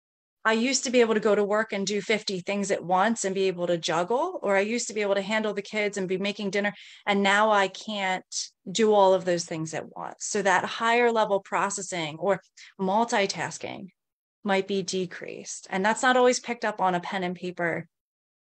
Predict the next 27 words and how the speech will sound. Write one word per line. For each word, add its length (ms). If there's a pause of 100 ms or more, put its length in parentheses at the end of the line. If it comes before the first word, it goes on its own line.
(240)
questionnaire 880
that's 180
in, 240
that's 280
in 120
a 60
physician's 580
office. 480 (840)
But 240 (320)
it's 200
now 280
shown 400
that 240
a 100
lot 300
of 100
people 300
experience 540
this, 220
and 280
there's 240
a 60
relationship 760
there 180
between 460
your 140
balance 720